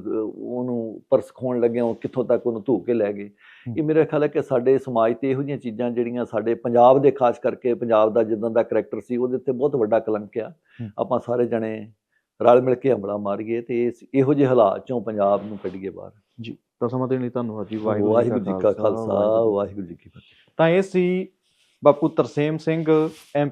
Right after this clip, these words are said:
Speaker 2: ਪੀ ਅੰਮ੍ਰਿਤਪਾਲ ਸਿੰਘ ਦੇ ਪਿਤਾ ਜੀ। ਤਾਂ ਉਹਨਾਂ ਨਾਲ ਗੱਲਬਾਤ ਕੀਤੀ ਹੈ। ਵਰਿੰਦਰ ਸਿੰਘ ਨੇ ਜਿਹੜੇ ਇਲਜ਼ਾਮ ਲਾਏ ਨੇ,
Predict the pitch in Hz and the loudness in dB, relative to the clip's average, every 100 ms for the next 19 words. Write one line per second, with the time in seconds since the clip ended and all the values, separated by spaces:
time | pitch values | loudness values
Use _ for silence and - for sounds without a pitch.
0 | - 160 147 139 - - 139 135 139 135 | -2 0 2 -2 -6 2 2 2 0 -4
1 | 139 - 123 143 147 143 151 147 147 151 | -4 -4 2 4 4 0 -2 0 0 0
2 | 135 131 131 143 147 143 147 - 165 170 | 2 2 2 2 2 -2 -8 0 4 4
3 | 202 - 139 156 180 - 185 180 170 170 | 2 -2 -2 2 0 2 0 0 0 0
4 | 160 160 151 120 123 127 139 143 143 143 | 2 2 2 4 4 6 6 4 4 -2